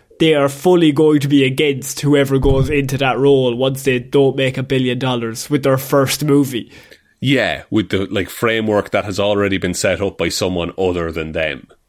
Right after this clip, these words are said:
Speaker 2: is
Speaker 1: Yeah.
Speaker 2: the thing. So,
Speaker 1: 'Cause
Speaker 2: yeah.
Speaker 1: Gre-, 'cause Greg Berlanti will go in, he'll go, "Okay, I wanna do this, this, this, and this." They'll go, "Well, fu-, we're fully behind you, Greg. First movie comes out, doesn't do amazing." Greg, I think we need to see other people. I think, I think we need another person to come in and make a different plan.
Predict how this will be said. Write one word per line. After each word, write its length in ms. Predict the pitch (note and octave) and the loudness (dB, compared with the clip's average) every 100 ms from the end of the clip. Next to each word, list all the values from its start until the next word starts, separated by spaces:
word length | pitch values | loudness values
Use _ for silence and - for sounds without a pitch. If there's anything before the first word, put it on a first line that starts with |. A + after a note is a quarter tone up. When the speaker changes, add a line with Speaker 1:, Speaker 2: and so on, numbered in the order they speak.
| _ _ _ | _ _ _
Speaker 2:
is 120 | - | -6
Speaker 1:
Yeah. 160 | C#3+ A#2 | -4 -4
Speaker 2:
the 80 | D#2 | -6
thing. 240 | - D2+ - _ _ _ - | -8 -8 -10 _ _ _ -8
So, 160 | - | -2
Speaker 1:
'Cause 160 | G3 F3+ | 0 2
Speaker 2:
yeah. 220 | C3+ - | 2 0
Speaker 1:
Gre-, 160 | - - | -4 -2
'cause 200 | F#3+ E3 | -2 0
Greg 260 | G#3 C4 | 0 2
Berlanti 400 | B3 G#3+ G#3 F3+ | 2 2 2 0
will 160 | D#3 D#3 | 2 2
go 180 | D#3 D#3+ | 4 4
in, 220 | C#3+ B2 | 2 0
he'll 220 | C3 D3+ | -2 0
go, 160 | D3+ B2+ | 2 2
"Okay, 160 | E3 E3+ | 2 2
I 60 | E3 | 2
wanna 180 | A3+ G#3 | 4 4
do 100 | D3 | 2
this, 320 | D3+ G3 - | 4 2 2
this, 220 | E3+ C#3+ | 0 0
this, 240 | E3 D3+ | 0 -2
and 120 | C3+ C3+ | -2 -2
this." 240 | B2+ - | -2 0
They'll 160 | - E3 | 0 2
go, 160 | C#3+ | 2
"Well, 220 | B2+ G3+ | 2 2
fu-, 240 | B3 C#4 C4 | 2 0 2
we're 160 | A3+ | 2
fully 220 | C4 F#4 F4 | 0 0 2
behind 360 | D#3+ F#3+ C#4+ E3+ | 2 2 2 2
you, 80 | |
Greg. 340 | C#3 A#2 C#3+ - - - _ | 2 0 -2 -6 -20 -20 _
First 280 | - A3 G3+ | 0 2 4
movie 260 | G#3 F3+ | 4 2
comes 320 | F3 F#3 E3 F3+ | 2 2 2 2
out, 280 | C#3 C#3 - - _ | 2 0 -4 -20 _
doesn't 380 | - F#3+ F#3+ D#3 | 2 2 2 0
do 180 | E3 D#3+ | 4 4
amazing." 560 | D3 F3 F3 D3 B2+ C3+ - - - - - _ | 4 4 4 2 -2 -6 -18 -20 -20 -20 -20 _
Greg, 360 | - A3 G#3+ - | 0 2 2 0
I 140 | - G#3 | 0 0
think 200 | C4 D4+ | 2 2
we 120 | D#4 | 4
need 160 | C#4 | 4
to 80 | G3+ | 0
see 220 | - F3 | 2 2
other 140 | D#3 C3+ | 2 2
people. 420 | C#3+ C#3 C3+ A2+ | 2 0 0 -6
I 80 | B2+ | -2
think, 220 | F#3 F#3+ | 0 0
I 100 | E3+ | 0
think 180 | G#3 A3 | -2 0
we 80 | A3 | 0
need 160 | G3+ | 2
another 320 | F3+ E3+ G3 | 2 4 4
person 380 | F3 E3+ C#3+ - | 2 2 0 -2
to 80 | C3+ | -2
come 180 | - C#3+ | 2 2
in 100 | C#3 | 2
and 60 | C#3+ | 2
make 140 | D3 | 0
a 60 | D3 | 0
different 500 | D3 D#3 D#3+ C#3+ - | 0 0 0 -2 -2
plan. 420 | D3+ C#3+ A#2+ A#2 | -2 -2 -2 -6